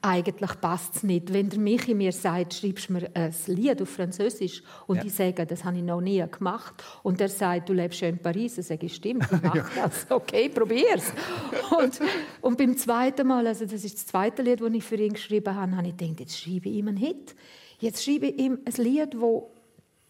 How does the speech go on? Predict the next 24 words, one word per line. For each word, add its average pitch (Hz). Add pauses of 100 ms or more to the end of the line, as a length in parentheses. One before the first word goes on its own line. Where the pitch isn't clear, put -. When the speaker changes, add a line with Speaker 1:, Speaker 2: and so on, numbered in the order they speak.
(400)
Speaker 1:
so 277 (120)
die 233
Liebe 269
nicht 220
mehr 233
getoppt 190
werden. -
Speaker 2:
Ja. 120 (180)
Speaker 1:
Wo 196
man 190
sagt, 196
„Du 269
bist 220
meine 208
erste 196
Liebe, 175
die 180
zweite, 208
die 190
dritte, 196
Speaker 2:
Ja. -
Speaker 1:
vierte 185
bis -
zehn.“ -